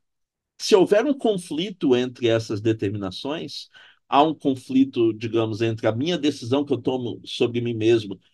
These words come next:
a ordem que eu recebo dos meus pais no contexto da família, ou, ou a ordem dos meus superiores no contexto do trabalho, e a norma jurídica lá em cima, né, acima destas outras hierarquias,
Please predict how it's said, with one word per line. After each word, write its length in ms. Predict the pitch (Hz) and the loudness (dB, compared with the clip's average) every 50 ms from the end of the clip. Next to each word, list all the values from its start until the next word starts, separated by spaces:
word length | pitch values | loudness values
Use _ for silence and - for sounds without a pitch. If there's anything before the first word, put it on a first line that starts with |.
| _ _ _ | _ _ _
a 120 | - 120 120 | 2 4 6
ordem 380 | 120 147 170 180 160 165 160 | 6 6 6 6 4 2 0
que 100 | - - | 2 0
eu 60 | 131 | 2
recebo 520 | 123 131 123 120 - - 135 127 127 123 117 | 2 2 2 0 0 4 4 4 4 4 0
dos 200 | 110 117 110 110 | -4 -6 -8 -6
meus 260 | 113 117 117 117 - | -6 -6 -6 -6 -8
pais 420 | - _ 117 117 120 120 120 110 | -4 _ 2 2 4 4 2 0
no 120 | 113 110 110 | -2 -6 -6
contexto 480 | - 117 110 110 - 120 117 117 - - | -6 -6 -8 -2 2 2 2 4 2 -2
da 80 | 110 | -6
família, 580 | 113 - - 104 98 104 123 135 127 104 90 - - _ _ _ _ _ | -6 -6 -8 -8 -4 2 2 2 2 2 -2 -4 -6 _ _ _ _ _
ou, 300 | - 127 135 139 143 - | 6 8 8 8 8 10
ou 220 | 147 147 143 135 | 10 10 10 10
a 60 | 123 123 | 10 8
ordem 340 | 123 139 151 147 143 143 | 6 4 4 4 2 0
dos 160 | 127 127 120 120 | 0 0 -6 -2
meus 200 | 123 131 131 - | -2 -2 -2 -2
superiores 680 | - 117 - 127 117 107 107 110 120 123 123 113 113 | -6 0 0 2 2 4 4 4 4 4 2 -2 -6
no 120 | 113 110 | -8 -10
contexto 440 | - - 113 110 - 123 123 120 - | -8 -8 -8 -4 0 0 0 0 0
do 120 | 123 113 | -2 -4
trabalho, 480 | 113 - 120 117 110 110 107 107 107 117 | -2 0 -2 0 2 4 4 4 2 2
e 40 | 123 | 2
a 100 | 123 135 | 0 0
norma 380 | 131 139 139 190 185 190 151 | 2 2 2 2 2 2 0
jurídica 500 | 131 - 131 120 120 131 127 - - 110 | 0 0 0 2 2 0 0 0 -4 -4
lá 160 | 107 110 107 104 | -4 -2 -4 -4
em 80 | 101 | -8
cima, 540 | 92 - - - 160 170 190 180 127 101 92 | -12 -14 -10 -8 -6 -6 -4 -4 -4 -4 -4
né, 200 | 101 110 110 - - - - _ | -2 -2 -2 -4 -4 -8 -16 _
acima 560 | - 117 113 113 - - - 180 180 165 139 | -4 -2 -2 -2 -4 -6 -4 -2 0 0 2
destas 360 | 120 123 120 117 - 113 98 | 2 2 0 2 0 -2 0
outras 300 | 120 113 110 - 110 98 | 0 0 0 0 -4 -4
hierarquias, 600 | 104 104 98 101 98 - _ - 160 170 - - | -4 -4 -4 -4 -6 -6 _ 2 4 4 4 2